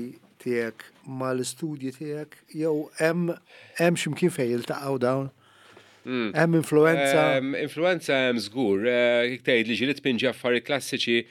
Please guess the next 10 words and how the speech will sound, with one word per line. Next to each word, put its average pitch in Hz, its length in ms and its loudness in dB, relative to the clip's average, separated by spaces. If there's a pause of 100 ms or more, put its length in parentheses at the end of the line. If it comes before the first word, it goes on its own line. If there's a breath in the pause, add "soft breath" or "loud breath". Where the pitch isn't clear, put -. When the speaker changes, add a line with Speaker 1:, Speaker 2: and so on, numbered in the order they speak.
(300 loud breath)
Speaker 2:
ngħidlek 123 420 0
bl-akwarelli 135 560 2
li 123 80 0
qatt 95 240 -4
ma, 101 140 -2 (300)
jekk 107 200 -4
xi 120 140 -4
darba 92 260 0
forsi, 90 400 -8
imma 117 300 -2